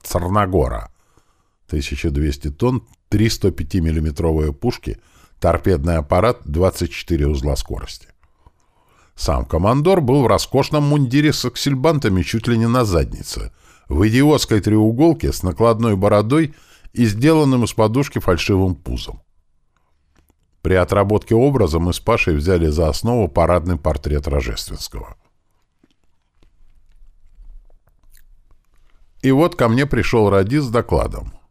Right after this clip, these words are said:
Какая-то близко расположенная станция, судя по всему, Вейхавейская, непрерывно морзит. Дупа, дупа, дупа.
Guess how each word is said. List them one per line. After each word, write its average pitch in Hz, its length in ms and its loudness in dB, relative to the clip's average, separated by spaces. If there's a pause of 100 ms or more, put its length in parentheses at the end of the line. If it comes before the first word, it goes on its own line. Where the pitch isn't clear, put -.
(380)
Какая-то 123 560 0
близко 98 500 0
расположенная 82 800 0
станция, 113 680 -4 (440)
судя 135 360 2
по 98 160 -4
всему, 104 640 0
Вейхавейская, 85 1160 0
непрерывно 117 680 2
морзит. 95 560 -2 (260)
Дупа, 92 640 0 (140)
дупа, 87 640 0 (140)
дупа. 85 580 0